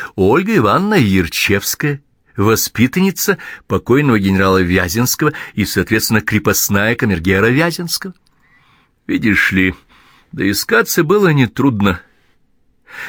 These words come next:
Из твоих скупых рассказов недвусмысленно следовало, что дом, где ты воспитывался, из лучших. Отлучившись вечерком, я как раз навёл справки,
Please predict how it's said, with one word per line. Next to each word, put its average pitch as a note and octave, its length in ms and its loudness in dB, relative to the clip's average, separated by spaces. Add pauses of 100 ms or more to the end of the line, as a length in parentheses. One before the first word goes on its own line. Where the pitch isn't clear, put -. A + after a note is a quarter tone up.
Из G#3 180 0
твоих A3 220 2
скупых G3+ 440 0
рассказов F#3+ 840 0 (440)
недвусмысленно C#3+ 920 2
следовало, G#2+ 440 0
что A2 220 -2
дом, A2 220 0
где G2+ 100 -4
ты A2+ 120 -4
воспитывался, C#3+ 840 0
из E3 180 -4
лучших. - 420 -6 (880)
Отлучившись C3+ 960 0
вечерком, G#2 640 0
я G2 300 0 (420)
как - 220 -6
раз A2 240 0
навёл A2 260 4
справки, A#2 760 -2